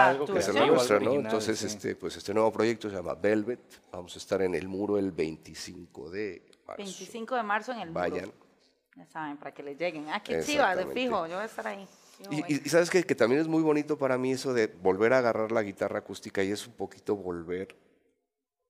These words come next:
Speaker 3: a, a, a los orígenes de cómo empezó uno, ¿no?
Speaker 1: Sí. ¿A qué
Speaker 3: Unos
Speaker 1: edad fue que
Speaker 3: acordes, una
Speaker 1: agarraste
Speaker 3: canción.
Speaker 1: la guitarra por primera vez?
Speaker 3: Pues, o sea, por primera vez como a los once años, pero,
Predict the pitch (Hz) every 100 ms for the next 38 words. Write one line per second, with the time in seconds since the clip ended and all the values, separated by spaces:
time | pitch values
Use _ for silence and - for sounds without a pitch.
0 | _ - 92 - 87 - 95 - 98 98
1 | 104 92 90 101 156 143 98 80 90 90
2 | 90 90 80 - 71 64 50 50 98 -
3 | - 127 123 113 - - _ - 127 123
4 | - 160 127 160 165 180 185 160 151 156
5 | 151 127 135 - - - 120 117 117 -
6 | 139 135 123 104 113 120 127 127 123 -
7 | 131 127 117 - - - - - 113 120
8 | 117 117 113 104 120 156 185 190 185 190
9 | 190 175 127 101 98 123 123 131 135 139
10 | - 107 95 85 82